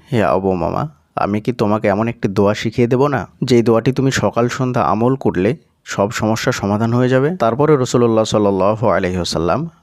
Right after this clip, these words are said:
আবু উমামা রাদিয়াল্লাহু তাআলা আনহুকে এই দোয়াটা শিখিয়ে দিলেন। আর সেই দোয়াটি হচ্ছে, "আল্লাহুম্মা ইন্নী আউযু বিকা মিনাল হাম্মি ওয়াল হাজান,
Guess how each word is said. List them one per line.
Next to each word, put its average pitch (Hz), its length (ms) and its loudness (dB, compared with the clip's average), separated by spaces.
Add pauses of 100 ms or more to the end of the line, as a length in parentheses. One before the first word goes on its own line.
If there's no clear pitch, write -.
আবু 98 220 0
উমামা 120 460 0
রাদিয়াল্লাহু 98 320 0
তাআলা 87 180 0
আনহুকে 92 340 -4
এই 117 260 0
দোয়াটা 104 320 -2
শিখিয়ে 95 360 -6
দিলেন। 67 280 -4 (100)
আর 92 100 0
সেই 110 200 0
দোয়াটি 101 320 2
হচ্ছে, 143 440 0 (200)
"আল্লাহুম্মা 107 800 2
ইন্নী 123 540 0 (180)
আউযু 107 520 2
বিকা 131 280 0
মিনাল 98 300 0
হাম্মি 120 440 -2
ওয়াল 90 200 0
হাজান, 80 440 -4